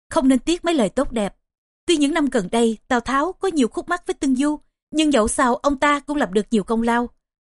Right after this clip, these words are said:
Hơn nữa, Tương Du cũng không công khai phản đối ông đoạt lấy xã tắc của nhà Hán,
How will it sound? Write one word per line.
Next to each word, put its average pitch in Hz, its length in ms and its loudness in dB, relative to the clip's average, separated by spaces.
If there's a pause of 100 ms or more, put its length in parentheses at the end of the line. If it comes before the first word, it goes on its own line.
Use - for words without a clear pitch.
(120)
Hơn 339 140 2
nữa, 262 120 4
Tương 294 200 0
Du 285 160 0
cũng 262 180 0
không 262 220 0
công 240 180 0
khai 233 240 0
phản 220 220 -2
đối 277 120 0
ông 247 180 -2
đoạt 208 180 -2
lấy 247 160 -2
xã 233 200 -4
tắc 330 220 -4
của 254 80 0
nhà 247 180 2
Hán, 214 260 -4